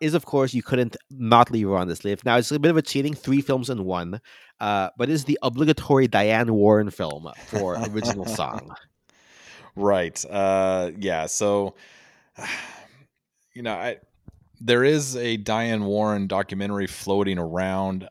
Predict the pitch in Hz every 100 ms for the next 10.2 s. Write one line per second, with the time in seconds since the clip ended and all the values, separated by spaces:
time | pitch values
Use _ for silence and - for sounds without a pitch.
0 | - 95 85 101 101 104 101 98 90 -
1 | 90 98 90 90 87 85 87 82 - 95
2 | - 98 98 98 - _ 85 - 82 98
3 | 107 104 101 90 82 - - 95 101 98
4 | 98 98 95 - - - - 98 85 85
5 | 71 90 90 92 92 - 95 95 90 85
6 | 80 85 82 80 80 92 - 107 104 85
7 | - 90 87 90 80 76 73 80 87 101
8 | 110 113 110 - 110 117 113 101 87 -
9 | 92 87 80 73 82 92 95 - 107 110
10 | 107